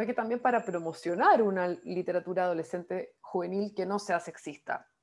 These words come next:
Algunas de estas dificultades, ¿cuáles son? Bueno, por un lado, si se presenta esta con-, esta conducta, por ejemplo, no sexista,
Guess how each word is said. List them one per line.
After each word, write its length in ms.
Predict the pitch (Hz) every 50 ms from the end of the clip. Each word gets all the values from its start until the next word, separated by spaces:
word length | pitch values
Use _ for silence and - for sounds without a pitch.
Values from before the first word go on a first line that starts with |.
| _ _ _ _ _ -
Algunas 440 | - 208 208 214 254 330 349 349 320
de 60 | 311
estas 260 | 294 - - 294 285
dificultades, 600 | - 285 269 262 233 233 226 214 220 - 269 254
¿cuáles 240 | - - 247 254 247
son? 260 | - - 269 269 277
Bueno, 260 | 240 190 165 156 151 147
por 160 | - 196 214
un 160 | 240 254 262
lado, 460 | 269 269 269 269 269 285 269 - - _ _ _ _
si 160 | - - -
se 140 | - - 175
presenta 600 | - - 175 - - 240 254 240 - 269 269 277
esta 260 | 269 254 - 262 247
con-, 180 | 247 233 233 208 -
esta 240 | 208 202 - 240 226
conducta, 520 | 220 214 202 208 233 214 - - 233 233
por 120 | - 196
ejemplo, 340 | 196 - 226 214 208 233 220
no 100 | 208 208 214
sexista, 880 | - 226 202 - - - 247 240 - - - - 175 180 226 247